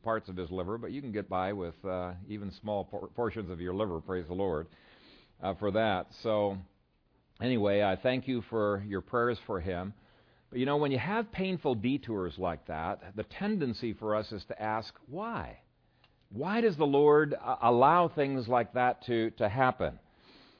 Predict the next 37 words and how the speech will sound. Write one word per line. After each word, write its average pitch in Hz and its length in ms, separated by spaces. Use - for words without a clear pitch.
Uh, 110 300
we 117 140
know 185 440
doctrinally 113 800
that 107 200
nothing 165 640
that 95 200
God 123 340
does 104 420
is 98 220
wasted. 98 500
Nothing. 104 420
But 127 140
from 131 120
a 127 60
human 233 320
perspective, 113 960
it 104 80
seems 185 260
like 151 180
there's 127 140
a 127 60
whole 151 260
lot 139 240
of 95 100
<laughs> 113 100
waste 127 400
that 120 120
goes 123 280
on 127 200
in 113 100
life, 113 420
and 117 100
I 131 100
think 175 260
we 151 160
could, 127 320